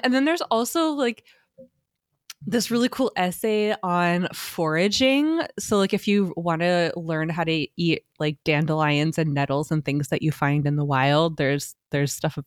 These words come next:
about that in the back matter, and, like, knitting and all sorts of cool sort of, I don't know, apocalyptic skills that an old lady might need.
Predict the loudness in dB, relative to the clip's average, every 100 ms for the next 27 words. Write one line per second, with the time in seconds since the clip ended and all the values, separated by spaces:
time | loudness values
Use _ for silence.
0 | -4 -2 2 2 2 0 0 0 0 0
1 | 2 2 -2 -4 -4 -4 -6 -8 -20 -20
2 | -20 -4 2 4 6 4 4 2 2 2
3 | 0 -2 -6 -6 -2 2 2 2 0 -2
4 | -6 -4 0 2 0 0 0 0 -4 -10
5 | -6 -2 0 0 -2 -4 _ -20 -20 _
6 | _ -6 -4 -2 0 0 0 0 -4 -2
7 | 2 2 2 2 2 0 0 -2 -2 -2
8 | -2 -2 0 -2